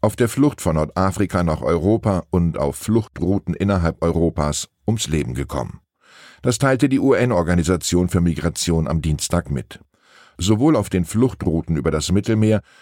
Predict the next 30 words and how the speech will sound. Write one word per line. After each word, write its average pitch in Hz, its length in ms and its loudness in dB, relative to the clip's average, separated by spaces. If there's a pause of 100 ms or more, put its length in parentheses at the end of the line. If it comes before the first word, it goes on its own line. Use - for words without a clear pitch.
(180)
als 82 380 -2
auch 85 220 -2
über 90 240 0
Land 107 380 0
sei 90 160 0
die 95 140 0
Zahl 104 240 0
der 104 140 0
Todesfälle 107 640 0
im 85 180 0
Vergleich 92 500 0
zu 92 120 -2
den 85 160 0
entsprechenden 80 680 -2
Vorjahreszeiträumen 80 1160 0
gestiegen. 90 560 -4 (560)
Seit 85 320 0
zweitausendvierzehn 107 1300 0
sind 113 240 0
laut 120 220 0
der 120 120 2
uno 92 280 2
mehr 90 240 2
als 80 180 -4
neunundzwanzigtausend 95 1300 0
Menschen 76 400 0
auf 65 140 -6
diesen 69 240 -4
Routen 78 340 -2
umgekommen. 65 600 -4